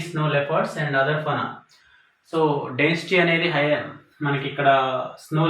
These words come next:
లెపర్డ్స్ ఎక్కువ ఉంటాయని చెప్పేసి ఆసియాటిక్ ఐబెక్స్ రెడ్ ఫాక్స్. So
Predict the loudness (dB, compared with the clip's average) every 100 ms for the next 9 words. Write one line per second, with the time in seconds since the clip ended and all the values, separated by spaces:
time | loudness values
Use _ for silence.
0 | 2 2 0 -2 -6 -10 -10 -2 2 2
1 | 0 -2 -4 -6 -8 -10 -8 -14 -16 _
2 | -6 0 0 0 -2 -2 -4 -2 -2 0
3 | -2 -4 -6 -6 -8 -14 -16 _ _ _
4 | _ _ _ _ _ 0 4 4 0